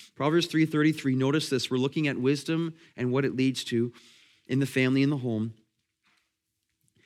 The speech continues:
Proverbs three thirty-three, "The Lord's curse is on the house of the wicked, but he blesses the dwelling of the righteous."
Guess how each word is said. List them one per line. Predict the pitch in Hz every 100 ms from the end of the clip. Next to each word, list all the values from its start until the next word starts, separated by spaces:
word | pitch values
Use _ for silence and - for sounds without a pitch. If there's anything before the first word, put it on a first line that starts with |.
| - - _
Proverbs | - 135 151 -
three | 151
thirty-three, | 139 147 147 127
"The | 117
Lord's | 120 120 131 160 160
curse | - 143 143 -
is | 131
on | 131
the |
house | 110 127 139 143
of |
the | 120
wicked, | 113 123 131 113 104 117 _ _ _ _ _ _ _ _
but | 131 143 127
he | 139
blesses | 123 131 135 143 - 170
the | 156 160
dwelling | 127 131 127 127 131
of | - 120
the | 113
righteous." | 110 104 113 117 113 98 - - - - - - -